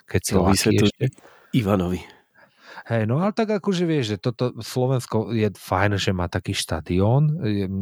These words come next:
Speaker 1: asi je to dobré, že to tam je a veď ten, keby ten Slovan hral, tak veď, vieš, tam by možno tých pätnásť tisíc chodilo, nie? Mys-, nemyslíš, že nechodilo?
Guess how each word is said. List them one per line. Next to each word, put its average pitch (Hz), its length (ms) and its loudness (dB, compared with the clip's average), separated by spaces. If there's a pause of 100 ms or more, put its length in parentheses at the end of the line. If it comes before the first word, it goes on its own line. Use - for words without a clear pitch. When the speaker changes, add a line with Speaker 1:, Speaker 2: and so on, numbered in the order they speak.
(460)
Speaker 1:
asi 92 460 -4
je 90 100 0
to - 140 -6
dobré, 90 320 -4
že 92 160 -2
to - 100 -10
tam 98 220 -4
je 92 320 -4
a 85 320 -6 (720)
veď 101 500 -4
ten, 113 220 -4
keby 113 320 -2
ten 143 160 0
Slovan 135 400 0
hral, 127 320 2
tak 131 260 -4
veď, 123 240 -2 (140)
vieš, 120 340 -2
tam 113 300 -4
by 113 240 -2
možno 117 340 0
tých - 240 -6
pätnásť 127 600 0
tisíc - 240 -4
chodilo, 151 420 0
nie? 117 380 0
Mys-, 113 320 -4
nemyslíš, 110 420 -2
že 110 140 -2
nechodilo? 139 640 0